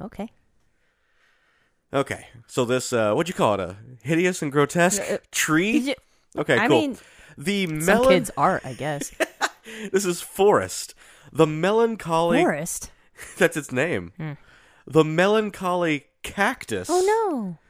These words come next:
Speaker 2: Forest.
Speaker 1: That's a melancholy cactus.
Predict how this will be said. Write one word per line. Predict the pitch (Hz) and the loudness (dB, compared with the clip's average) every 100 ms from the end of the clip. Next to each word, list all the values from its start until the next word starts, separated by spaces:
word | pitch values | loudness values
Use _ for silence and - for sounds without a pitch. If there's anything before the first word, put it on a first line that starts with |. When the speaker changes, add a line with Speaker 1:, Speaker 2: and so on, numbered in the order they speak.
| _ _ | _ _
Speaker 2:
Forest. | - 208 208 92 82 - - - - - | -4 2 2 2 -4 -16 -18 -20 -20 -14
Speaker 1:
That's | 311 | -10
a | 311 | -4
melancholy | 349 403 311 - 262 | -2 -2 -4 -6 -8
cactus. | 240 - 381 - - 160 185 - | -8 -12 -12 -12 -10 -10 -10 -18